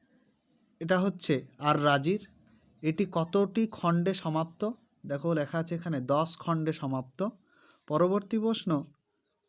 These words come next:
কুদরতি খুদা কত সালে জন্মগ্রহণ করেন? উনিশশো সালে। তার মায়ের নাম কি? ভালো করে বানানটা দেখে নাও, সৈয়দ ফাসিহা খাতুন।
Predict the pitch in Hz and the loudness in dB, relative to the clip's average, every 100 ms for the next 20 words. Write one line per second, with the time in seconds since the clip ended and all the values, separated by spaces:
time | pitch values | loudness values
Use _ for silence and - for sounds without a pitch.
0 | _ - 175 180 220 220 226 - 170 135 | _ 0 2 6 4 4 0 0 2 2
1 | 131 - 165 202 202 202 185 160 156 165 | 0 -4 -2 -2 0 0 4 4 4 0
2 | 175 175 180 185 190 202 - _ - 139 | 0 0 0 2 0 -2 -12 _ -8 -2
3 | 151 - 180 170 175 185 196 _ _ _ | -2 -2 -4 -4 -6 -6 -10 _ _ _
4 | 156 147 139 147 175 180 180 175 170 196 | 0 2 2 2 2 0 -2 -4 -6 -10
5 | - _ 147 139 156 165 160 156 156 156 | -12 _ -8 -4 -2 0 0 0 -2 -2
6 | 143 139 156 208 - - 156 175 190 - | -4 -4 -4 -6 -4 0 2 0 -2 -12
7 | - - 160 151 - 175 190 220 - 131 | -20 -6 -4 -2 -4 -4 -4 -6 -8 -10
8 | - 110 - | -10 -12 -14